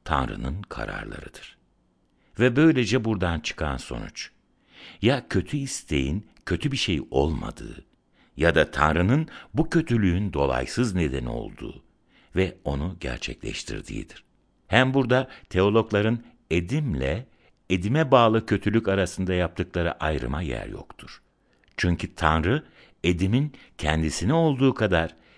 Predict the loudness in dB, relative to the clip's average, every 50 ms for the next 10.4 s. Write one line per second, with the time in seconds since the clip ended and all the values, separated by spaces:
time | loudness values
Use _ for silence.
0 | _ _ _ -2 -2 0 2 2 2 2 4 2 2 0 -4 _ _ -8 -2 0
1 | 2 2 2 2 0 0 0 2 2 0 -2 -2 -2 -2 -2 -2 -2 -6 -6 -6
2 | -6 -6 -6 -6 -8 -10 -10 -12 -12 -16 -18 -20 -20 _ _ _ _ _ _ _
3 | _ _ -2 0 2 2 0 0 0 0 0 0 -2 -4 -6 -6 -6 -4 -2 -2
4 | -2 -4 -6 _ _ _ _ _ -20 -20 -20 _ _ _ 0 2 2 2 4 2
5 | 2 0 0 -2 -8 _ _ _ _ _ _ _ _ _ _ -2 0 2 2 2
6 | 2 0 0 0 0 -2 -4 -4 -8 -14 _ -14 -8 -2 2 2 4 4 4 2
7 | 2 2 2 -2 -4 -4 -6 -6 -6 -4 -4 -2 0 0 0 0 -2 -2 0 0
8 | 0 2 2 2 2 2 2 0 -2 -2 -2 -2 -2 -2 -2 -2 -2 -2 -2 -2
9 | -2 -4 -4 -4 -6 -8 -8 -8 -10 -12 -16 _ _ _ _ _ _ _ 0 2
10 | 4 4 4 4 2 2 -2